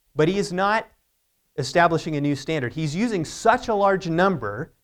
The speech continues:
to make the point that there is no upper limit to forgiveness.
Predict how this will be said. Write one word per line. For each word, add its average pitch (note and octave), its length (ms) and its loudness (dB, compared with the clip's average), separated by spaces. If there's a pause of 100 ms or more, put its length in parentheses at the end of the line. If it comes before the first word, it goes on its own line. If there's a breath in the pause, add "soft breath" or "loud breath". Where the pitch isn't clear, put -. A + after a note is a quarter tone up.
(120)
to E3+ 120 -4
make G3 280 0
the - 80 -6
point G#3 340 0
that E3 160 -2
there D3+ 140 -2
is G3+ 420 4
no F#3 400 4
upper F#3+ 320 4
limit F3+ 380 -2
to F3 160 -6
forgiveness. F#3 640 -10